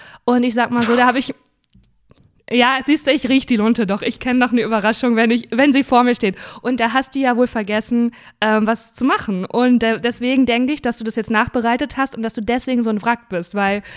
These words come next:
Speaker 1: äh, ich sag nur so, ich freu mich, Tim. Ich bin gespannt. Was ist es? Oh, Stoßis, seid ihr mit mir gespannt? <laughs> Was kommt jetzt? <laughs> Okay, ich bin bereit.
Speaker 2: Geh mir f-,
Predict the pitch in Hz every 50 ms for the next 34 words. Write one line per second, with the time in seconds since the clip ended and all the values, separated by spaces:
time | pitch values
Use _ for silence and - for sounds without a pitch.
0 | - - - - - - - - 226 233 247 247 254 262 - - - 269 269 -
1 | - 269 302 302 339 285 302 285 330 - - - 269 269 285 277 294 - - 240
2 | 208 247 277 - - 277 285 320 - - 240 240 233 240 226 233 277 302 277 -
3 | 294 247 233 247 233 - - - 403 302 - 285 - - _ _ _ - - -
4 | - 330 403 - - 311 269 - 285 285 - 330 269 370 - - 311 285 330 -
5 | - - 262 254 330 392 - - - - - 330 349 - - 370 330 262 285 277
6 | 339 320 - - _ _ - 277 - - 262 - - 277 294 - 247 269 269 269
7 | 285 - - - - - - 220 214 208 220 233 233 - _ - - - 381 370
8 | - - 247 294 233 294 302 - - 277 269 262 269 226 233 208 208 - - _
9 | _ _ _ _ _ _ 240 151 - - 143 165 196 220 208 185 185 190 185 -
10 | - - -